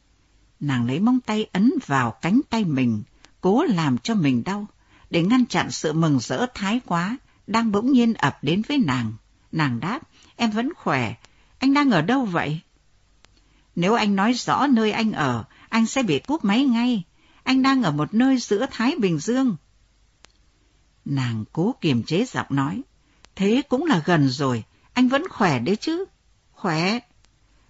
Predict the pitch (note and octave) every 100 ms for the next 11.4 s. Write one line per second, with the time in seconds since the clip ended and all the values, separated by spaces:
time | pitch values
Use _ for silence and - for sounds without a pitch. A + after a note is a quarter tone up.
0 | - C4+ C#4+ A3+ G#3+ C4 D4 A#3 G#3+ A3
1 | G#3+ A3 B3 _ _ _ _ _ - -
2 | D4 - C#3+ A2+ - - _ _ _ _
3 | _ _ _ _ _ _ _ _ _ -
4 | G3+ - G3+ G#3 G3+ F#3+ D#3 C3 - E3
5 | C#4 A3+ C#4 - A3 G#3 - D3+ B2 A2
6 | - D3 B2 - _ _ - - C4 C4+
7 | A#3 G3 - A#3+ C#4 B3+ - F4+ - F#3
8 | D#3 E3 C#3 D#3 C3+ - C3+ F#3+ A#3+ A#3+
9 | C#4 - _ _ _ - _ _ _ _
10 | _ _ _ _ _ - G#3 G#3 - D#4
11 | - B3+ D3+ C3